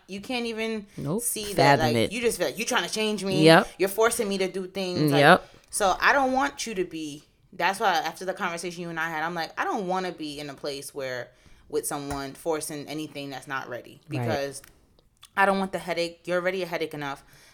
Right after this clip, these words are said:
Speaker 1: I don't want any more drama.
Speaker 2: Mm-hmm.
Speaker 1: I don't want you to feel like I'm nagging, I'm, I'm being annoying,
Speaker 2: Mm-hmm.
Speaker 1: I'm forcing you to love differently.
Speaker 2: Yep.
Speaker 1: Like, I don't wanna do any of those things.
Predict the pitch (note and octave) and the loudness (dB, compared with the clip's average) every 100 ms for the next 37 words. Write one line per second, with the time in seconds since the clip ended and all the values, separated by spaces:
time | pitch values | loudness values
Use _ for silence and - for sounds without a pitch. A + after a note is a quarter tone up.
0 | _ D#3+ D#3+ C#3+ - D#3+ F#3+ G3 F#3+ F#3 | _ -4 -2 -2 -2 -2 -2 -2 -4 -4
1 | E3 D#3+ D#3 D#3 D#3 A3 G#3 B3 D#3+ E3 | -2 0 0 -2 0 0 2 2 2 0
2 | E3+ F3 G3 F#3 F3+ F3+ F3+ E3+ D#3+ - | -4 -6 -6 -8 -4 -2 0 0 -2 -2
3 | D#3+ F#3+ F#3+ F3 E3+ E3 E3 D#3+ D#3 - | -2 -2 -2 -2 -2 -4 -6 -6 -8 -6
4 | D#3 F3 F3+ E3 E3+ F3+ F#3+ F3+ F#3 E3+ | -4 -4 -6 -4 -4 -4 -4 -4 -4 -6
5 | D#3 D3+ D3 D3 C#3 C3+ D3 E3 G3+ D#3+ | -6 -6 -6 -6 -4 -4 -4 -4 -4 -6
6 | - F#3+ G3 F3+ E3+ F3 E3+ D3+ E3 E3 | -2 -2 -2 -6 -8 -6 -4 0 -2 -2
7 | E3 D#3+ F3 - D#3+ D#3+ D3+ D3 C#3 C#3 | -8 -6 -10 -10 -10 -8 -8 -8 -2 0
8 | F3+ D3+ D#3 - F3 G#3+ A3 G#3+ F#3+ - | 2 0 -2 -6 -4 0 0 -2 -4 -6
9 | E3 E3+ D#3 D3 C#3 - C3+ B2+ B2+ - | -6 -6 -4 -4 -6 -8 -12 -14 -16 -20